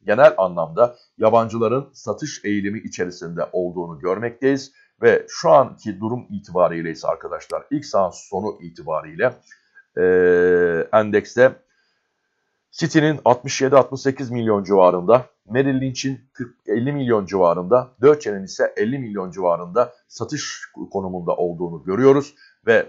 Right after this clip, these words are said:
daha da önemli bir durum olarak ise arkadaşlar, yabancı takas oranında önemli bir azalım söz konusu. Şurada görmekte olduğunuz gibi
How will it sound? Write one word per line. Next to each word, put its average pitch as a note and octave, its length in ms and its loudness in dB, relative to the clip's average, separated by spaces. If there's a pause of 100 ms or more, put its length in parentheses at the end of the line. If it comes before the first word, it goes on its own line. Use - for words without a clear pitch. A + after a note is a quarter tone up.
daha C3 240 4
da B2 120 4
önemli F2+ 420 -6
bir E2 180 -14
durum A#2 260 -8
olarak D#2+ 360 -8
ise - 160 -8
arkadaşlar, F2 600 0 (260)
yabancı B2 460 2
takas - 360 -4
oranında F2+ 600 -2 (180)
önemli B2 440 0
bir G#2+ 240 -4
azalım F2 480 -4
söz E2+ 300 -12
konusu. A#2 520 -6 (140)
Şurada A#2 420 4
görmekte F#2+ 480 -4
olduğunuz F2 560 -8
gibi A#2 300 -6